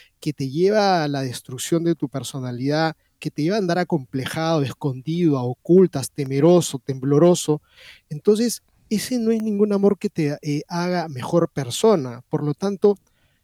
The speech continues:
eh, creo que, eh, eh, me pongo a pensar en, desde el amor que puede sentir un párroco hacia su gente. Cuando ve pronto llena la iglesia, siente que las, los quiere, pero los quiere, ¿por qué? Porque se le levanta el ego,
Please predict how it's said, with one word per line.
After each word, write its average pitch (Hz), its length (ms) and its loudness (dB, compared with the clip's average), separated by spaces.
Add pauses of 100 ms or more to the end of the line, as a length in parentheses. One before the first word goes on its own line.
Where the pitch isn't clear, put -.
(340)
eh, - 240 -20
creo 180 260 0
que, 180 160 -2
eh, 160 320 -10
eh, 139 160 -10
me 151 80 -2
pongo 208 180 2
a 190 40 -4
pensar 170 280 0
en, 170 140 -2
desde 131 240 -4
el 143 100 -4
amor 170 260 2
que 160 120 -4
puede 175 260 4
sentir 160 320 2
un 170 220 4
párroco 170 340 2
hacia 135 160 -4
su 143 140 -6
gente. 147 580 -4
Cuando 147 240 0
ve 185 140 2
pronto 196 320 2
llena 190 260 4
la 156 80 2
iglesia, 170 400 2
siente 180 520 0
que 143 440 -6
las, 139 260 -6
los 139 160 -4
quiere, 190 300 0
pero 156 220 2
los 135 100 -2
quiere, 220 240 -4
¿por 190 160 2
qué? 208 100 -2
Porque 160 220 2
se 165 100 0
le 151 100 -2
levanta 190 360 2
el 180 120 4
ego, 190 340 6